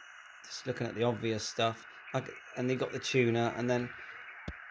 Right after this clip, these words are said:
size-wise, well, the Xiegu really is a smaller radio. The seven oh five is, is, it's a bit chunkier. It's a bit more like a brick,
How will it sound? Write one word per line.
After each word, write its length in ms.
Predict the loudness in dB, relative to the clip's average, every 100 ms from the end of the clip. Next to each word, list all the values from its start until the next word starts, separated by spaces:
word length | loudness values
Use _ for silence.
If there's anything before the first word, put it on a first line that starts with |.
| -14 -4
size-wise, 840 | 6 10 12 10 8 8 8 8
well, 100 | 6
the 80 | 6
Xiegu 460 | 8 10 10 8
really 340 | 8 10 10 6
is 100 | 4
a 60 |
smaller 540 | 0 2 6 6 6 6
radio. 580 | 4 4 0 0 0 -2 -10 -16 -20 -20 -20 -16 -2
The 340 | 2 2 0 -6 -20 2 4 4 -2 -6
seven 280 | 8 8 10
oh 80 | 6
five 400 | 8 10 10 6
is, 180 | 0 -2
is, 260 | -4 -2
it's 180 | -8 -6
a 60 | -2
bit 220 | -2 0
chunkier. 600 | 4 4 4 0 0 0
It's 140 | -2
a 40 | 2
bit 180 | 2
more 160 | 4 6
like 140 | 6
a 20 | 4
brick, 640 | 4 8 8 6 -8 -16